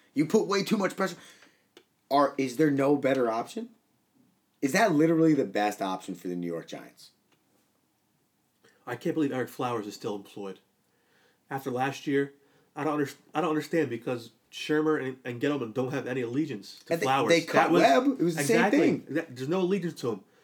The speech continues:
Speaker 2: Like, what is, I don't know who our backup is. I think it's something Walker, Brian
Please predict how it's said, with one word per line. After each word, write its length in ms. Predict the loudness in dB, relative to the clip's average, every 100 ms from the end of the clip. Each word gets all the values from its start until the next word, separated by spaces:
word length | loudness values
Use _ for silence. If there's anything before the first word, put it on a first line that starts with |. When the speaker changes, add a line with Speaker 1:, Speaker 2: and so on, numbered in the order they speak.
| _ _ -14
Speaker 2:
Like, 140 | -12 -4
what 180 | 0 2
is, 220 | 0 -4 _ _ _ _ _ _ _ _ _ _ -20 -12
I 100 | -6
don't 80 | -2
know 80 | 0
who 80 | -2
our 80 |
backup 340 | -2 -4 -6 -10
is. 120 | -12
I 60 | -12
think 140 | -12
it's 120 | -10
something 260 | -10 -10 -8
Walker, 460 | -8 -8 -10 -10
Brian 540 | -10 -10 -10 -10 -12